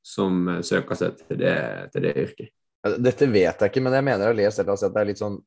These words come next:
Speaker 2: tradisjonelt at de gjerne reiste med hærer og en del sånne ting for å, for å pleie og stelle. Eh, at det ikke nødvendigvis, ja, som du sier, at det var en litt sånn et løst yrke, hvis man skal kalle det på den måten, at du heller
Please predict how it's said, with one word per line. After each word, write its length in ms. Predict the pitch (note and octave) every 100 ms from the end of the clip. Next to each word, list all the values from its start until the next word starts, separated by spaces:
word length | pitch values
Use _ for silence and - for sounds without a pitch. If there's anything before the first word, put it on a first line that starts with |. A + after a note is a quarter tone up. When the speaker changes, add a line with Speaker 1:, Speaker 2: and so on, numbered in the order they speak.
| _ -
Speaker 2:
tradisjonelt 520 | F2 F2 G2 E2+ F#2
at 100 | D#2+
de 60 | G2
gjerne 300 | E2+ F2+ F#2+
reiste 440 | F#2+ D2 - -
med 220 | E2+ E2
hærer 540 | F2+ F#2+ E2 D2+ E2+ F#2
og 80 | F2+
en 100 | F2+
del 200 | E2+ F2
sånne 220 | G2+ D#2 -
ting 200 | G2 G2+
for 180 | - F2
å, 640 | E2+ E2+ E2+ E2 D#2+ D2+ D2+
for 120 | E2
å 60 | D#2
pleie 400 | G2+ F2+ D2+ D#2+
og 80 | E2
stelle. 560 | - E2+ D2+ F#2+ F2+ -
Eh, 560 | F2+ E2 E2+ E2 E2 E2
at 220 | - -
det 160 | F2+ F2
ikke 140 | -
nødvendigvis, 540 | F2 D#2+ D#2+ E2+ - -
ja, 100 | E2+
som 120 | F2+
du 40 | E2+
sier, 160 | F2
at 100 | E2+
det 80 | E2+
var 260 | D#2+ E2+ E2
en 160 | E2
litt 160 | E2+ F2
sånn 220 | E2 E2+ -
et 160 | D#2+ -
løst 540 | F#2+ F#2 F#2+ G#2+ - G#2
yrke, 340 | G#2 - A2
hvis 80 | G2+
man 80 | F2
skal 100 | F#2+
kalle 240 | F#2+ F2
det 160 | E2+ E2
på 80 | F2+
den 140 | E2
måten, 260 | E2 - B2
at 140 | G2
du 100 | F#2
heller 320 | E2+ E2+ E2+